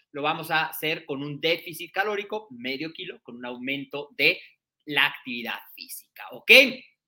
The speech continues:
Ahora, en cuanto a las calorías, la verdad es que la mayoría de los planes alimenticios o de los buenos propósitos fracasan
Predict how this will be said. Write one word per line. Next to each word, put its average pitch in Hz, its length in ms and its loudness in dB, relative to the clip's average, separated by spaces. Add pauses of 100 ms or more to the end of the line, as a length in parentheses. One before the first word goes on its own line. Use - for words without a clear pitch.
(460)
Ahora, 180 460 10
en 151 240 4
cuanto 127 480 -4
a 120 80 -2
las 123 380 -4
calorías, 110 640 -8 (320)
la 156 160 4
verdad 185 200 2
es 202 140 -2
que 202 320 2
la 151 220 2
mayoría 175 720 -2
de 196 120 -8
los 147 200 -8
planes 135 600 -2
alimenticios 117 840 -12
o 120 80 -12
de 110 80 -8
los 120 240 -10
buenos 175 720 -4
propósitos 123 1000 -8
fracasan 170 640 -6